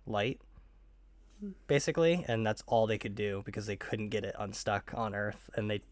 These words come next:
Speaker 1: tried sending random, well, not random, but, like, the best possible commands to Mars, and it got stuck. So, and last little fun fact, in twenty eighteen, we put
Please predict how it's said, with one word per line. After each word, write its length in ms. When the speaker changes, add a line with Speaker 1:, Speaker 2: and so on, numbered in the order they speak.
Speaker 1:
tried 340
sending 420
random, 460
well, 180
not 140
random, 360
but, 160
like, 220
the 80
best 420
possible 500
commands 480
to 80
Mars, 300
and 100
it 100
got 180
stuck. 340
So, 280
and 280
last 360
little 160
fun 180
fact, 300
in 100
twenty 240
eighteen, 280
we 120
put 280